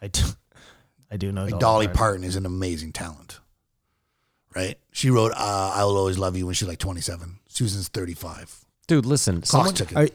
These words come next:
Speaker 3: someone
Speaker 1: you comparing her to Dolly Parton and you're
Speaker 2: Why
Speaker 1: like,
Speaker 2: not?
Speaker 1: "Dolly Parton is amazing and she sucks"?
Speaker 2: Dolly Parton was, like, a star at nineteen and not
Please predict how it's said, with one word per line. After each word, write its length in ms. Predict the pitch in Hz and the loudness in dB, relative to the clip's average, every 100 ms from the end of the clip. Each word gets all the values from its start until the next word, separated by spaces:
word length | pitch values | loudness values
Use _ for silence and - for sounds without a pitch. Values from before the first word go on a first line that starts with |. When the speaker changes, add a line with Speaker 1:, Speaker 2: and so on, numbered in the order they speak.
| - | -2
Speaker 3:
someone 340 | - 175 185 | 4 6 6
Speaker 1:
you 40 | 233 | 6
comparing 540 | 269 240 175 202 190 | 4 6 6 6 6
her 300 | 143 170 185 | 8 8 6
to 140 | 165 156 | 4 4
Dolly 280 | 151 160 | 6 6
Parton 360 | 123 135 165 170 | 6 4 4 4
and 100 | 156 | 4
you're 100 | 147 | 6
Speaker 2:
Why 140 | 147 151 | 8 6
Speaker 1:
like, 180 | 214 - | 4 -2
Speaker 2:
not? 60 | - _ - | -10 _ 2
Speaker 1:
"Dolly 300 | 160 147 160 | 6 8 8
Parton 320 | 139 156 147 | 6 4 4
is 180 | 151 123 | 2 4
amazing 440 | 135 143 156 160 123 | 4 4 4 4 2
and 80 | |
she 160 | 113 143 | 0 0
sucks"? 560 | - 156 254 - - - | 0 0 0 -2 -8 0
Speaker 2:
Dolly 320 | 107 165 202 | 4 4 6
Parton 340 | 120 175 175 | 4 4 2
was, 140 | 110 107 | 0 2
like, 160 | 107 | 2
a 40 | 104 | 0
star 280 | - 113 117 | 2 2 2
at 80 | 107 | 0
nineteen 540 | 113 123 - 143 143 85 | -2 -2 0 0 -2 -4
and 160 | 104 117 | 0 2
not 280 | 117 135 | 4 2